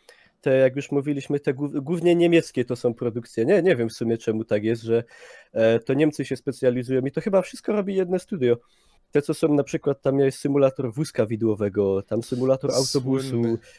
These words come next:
Speaker 1: wiesz, symula-, y, tam symulator, y, jakiegoś auta nawet był, y, symulator, ja grałem, kontenerowca, wiesz, jachtu, no wszystko, co byś sobie nie wymyślił. I,
Speaker 2: Tam
Speaker 1: i tego, no, tego nie było jakoś tak jeszcze, powiedzmy, tam z dziesięć lat wstecz czy dalej.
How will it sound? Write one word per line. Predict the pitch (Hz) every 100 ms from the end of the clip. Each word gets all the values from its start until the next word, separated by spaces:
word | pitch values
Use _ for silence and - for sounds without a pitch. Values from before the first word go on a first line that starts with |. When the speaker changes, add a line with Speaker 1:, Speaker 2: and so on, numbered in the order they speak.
| _ _
Speaker 1:
wiesz, | 123 113 - -
symula-, | 151 160 156 147 156 147
y, |
tam | 139 139
symulator, | - 151 151 147 - 151
y, | 139 135 131 127 131
jakiegoś | 131 127 139 139 -
auta | 156 175 131
nawet | 120 117 117
był, | 113 113 113 - - _ -
y, | 120
symulator, | 120 143 143 143 - 147
ja | 135
grałem, | 135 135 139
kontenerowca, | - 151 143 156 156 160 147 - 120
wiesz, | 127 123 143
jachtu, | 156 147 - 127 - _ _
no | 160
wszystko, | - 240 - 131
co | 165
byś | 175
sobie | - 170
nie | 170 165
wymyślił. | 156 127 - 113 - _ _ _ _ _ 143
I, | -
Speaker 2:
Tam | 151 120
Speaker 1:
i | 110 117
tego, | - 151 165 -
no, | 175 165
tego | 170 190 220
nie | 311
było | 311 113
jakoś | - 120
tak | - 117
jeszcze, | 123 - 117 - _ _ _ _ _ -
powiedzmy, | 120 127 123 131 123 120 120 117 117
tam | 120 117
z |
dziesięć | 120 120 113 117
lat | 104 -
wstecz | - - 101 104 -
czy | 113
dalej. | 104 101 101